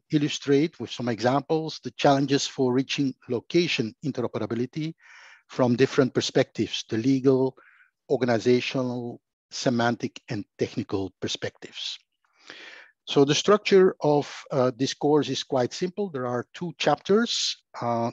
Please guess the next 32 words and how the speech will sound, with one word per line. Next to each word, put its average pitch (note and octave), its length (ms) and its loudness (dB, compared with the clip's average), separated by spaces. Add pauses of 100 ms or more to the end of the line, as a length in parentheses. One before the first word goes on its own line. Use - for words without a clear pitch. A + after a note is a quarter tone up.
(140)
the A#2+ 100 -2
first - 400 2
chapter D#3 380 2
will, B2+ 420 0 (560)
uh, A2+ 180 -4
focus A#2+ 380 -2
on A#2+ 200 2
the A#2 100 2
European B2 500 0
Interoperability A2+ 760 -2
Framework, F3 680 0 (560)
uh, A2+ 120 -6
which B2+ 340 -2
is G#2 160 -4
the G2+ 160 0
kind G#2+ 240 0
of F#2+ 100 -10
general A#2 320 0
setting E3 560 2 (500)
also C#3 460 2
for B2 720 -2
what A#2 240 -8
is G#2+ 80 -6
then A#2 180 0
explained A#2 460 -4
in A2+ 80 -4
chapter - 380 -2 (100)
two, D3 300 0 (580)
uh, A2+ 320 0 (260)
uh, A2 220 -8 (220)
focusing A#2 520 -4
on G#2+ 160 -4